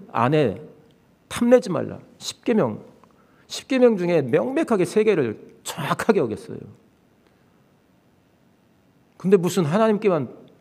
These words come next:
범죄하고 다른 사람들한테는 괜찮아요? 다윗이 사울 왕에게 쫓기고 있을 때,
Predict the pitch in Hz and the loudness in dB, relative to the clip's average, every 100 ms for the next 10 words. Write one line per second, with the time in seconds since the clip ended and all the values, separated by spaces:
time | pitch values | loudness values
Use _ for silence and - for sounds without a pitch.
0 | _ _ 131 127 123 107 110 170 220 196 | _ _ -4 -2 -2 -4 -4 -2 0 0
1 | 170 143 120 107 101 107 123 127 165 _ | 0 0 -2 -8 -10 -10 -12 -14 -18 _
2 | _ _ _ _ _ _ - - - _ | _ _ _ _ _ _ -20 -20 -20 _
3 | _ _ _ _ _ _ _ _ _ _ | _ _ _ _ _ _ _ _ _ _
4 | _ _ _ _ _ _ - 156 160 151 | _ _ _ _ _ _ 0 2 2 0
5 | 135 147 208 - - 180 196 175 127 101 | 0 0 -4 -8 -8 -2 0 0 -2 -4
6 | 104 120 92 98 - _ _ _ _ 208 | -6 -8 -10 -16 -20 _ _ _ _ -8
7 | 175 214 151 - - - 82 107 | -4 0 0 -2 -12 -14 -18 -16